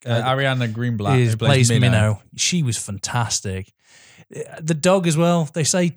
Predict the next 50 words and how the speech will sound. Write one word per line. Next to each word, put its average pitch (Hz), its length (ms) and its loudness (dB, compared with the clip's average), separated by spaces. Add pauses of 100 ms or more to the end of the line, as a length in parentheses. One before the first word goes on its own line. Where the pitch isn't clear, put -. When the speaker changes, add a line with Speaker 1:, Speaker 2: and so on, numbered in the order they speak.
Speaker 2:
they 165 160 -2
say 180 320 0
in 151 200 0
Hollywood 151 360 0
never 147 180 -2
work 147 240 0
with 139 240 -6
do-, 147 80 -4
uh, 135 220 0
with 131 120 0
animals 135 480 0
or 117 60 0
children. 123 400 -2
I 113 60 0
think 117 140 -6
they 117 60 0
were 113 100 2
both 113 200 0
fantastic 113 560 -4
in 110 60 -4
this. 110 320 -4 (760)
I 143 160 2
disagree 127 380 0
though. 117 140 2 (120)
I, 117 220 -2 (180)
I 120 200 2
don't 117 360 -2
like 107 160 -4
the, 107 160 -8 (120)
the, 107 280 -6
the 107 80 -6
last 104 260 -2
act. - 380 -10 (460)
I 143 80 -4
like 160 240 2
elements 151 280 2
of 117 60 2
it, 117 100 0
but 113 100 0
I 127 280 2 (180)
question 127 340 -2
the 113 240 0
character's 110 400 -6
motives. 107 260 -4
I 123 120 0
don't. 127 260 0
I 131 60 -2
think 131 200 -4
poor 135 240 0
writing. 120 460 0